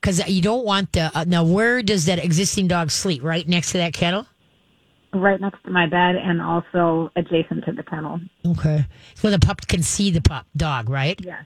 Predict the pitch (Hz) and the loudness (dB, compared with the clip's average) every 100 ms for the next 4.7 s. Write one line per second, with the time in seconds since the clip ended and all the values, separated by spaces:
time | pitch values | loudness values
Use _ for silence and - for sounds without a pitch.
0 | _ 135 139 185 175 - - - - 190 | _ -6 -4 -4 -6 -10 -14 -14 -4 -2
1 | 190 202 190 247 - - 208 208 202 202 | 2 2 2 0 -2 0 0 2 0 -4
2 | - - _ _ _ _ _ - - 240 | -12 -20 _ _ _ _ _ 0 0 2
3 | 226 190 180 196 202 196 165 - 185 - | 0 0 0 0 0 -2 0 0 0 0
4 | - 156 170 - 226 233 269 | 0 0 -4 -4 -2 -2 -4